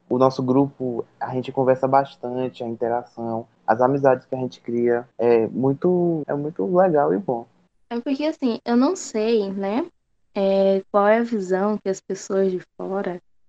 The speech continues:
Speaker 2: têm de uma fansub, né, de uma equipe de fansub. É, e eu também não sei como é a equipe de outras fansubs, né, porque essa é a minha segunda, digamos, segunda primeira, né. Mas eu falando dela, as pessoas são muito participativas.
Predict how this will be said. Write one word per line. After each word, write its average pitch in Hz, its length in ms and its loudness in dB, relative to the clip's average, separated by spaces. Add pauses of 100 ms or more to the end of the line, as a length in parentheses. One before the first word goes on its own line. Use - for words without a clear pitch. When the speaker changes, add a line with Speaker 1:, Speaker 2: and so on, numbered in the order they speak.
(160)
Speaker 2:
têm 208 240 6
de 214 100 2
uma 214 140 6
fansub, 170 720 0
né, 175 180 -2
de 185 140 4
uma 190 260 6
equipe 190 400 -4
de 190 80 -2
fansub. 180 560 -4 (160)
É, 185 240 0
e 185 80 6
eu 196 100 2
também 220 280 6
não 247 200 6
sei 208 720 4
como 220 320 4
é 196 180 4
a 208 100 2
equipe 196 640 0
de 180 140 10
outras 196 360 10
fansubs, 185 560 2
né, 190 240 4
porque 190 220 0
essa 180 180 0
é - 40 6
a - 20 8
minha 185 140 6
segunda, 208 520 6
digamos, 202 440 2
segunda 208 340 6
primeira, 175 540 4
né. 160 160 -6 (280)
Mas 190 220 2
eu 190 100 6
falando 202 500 2
dela, 180 420 -2 (120)
as 214 160 -4
pessoas 226 440 2
são - 160 2
muito 220 440 8
participativas. 190 1200 0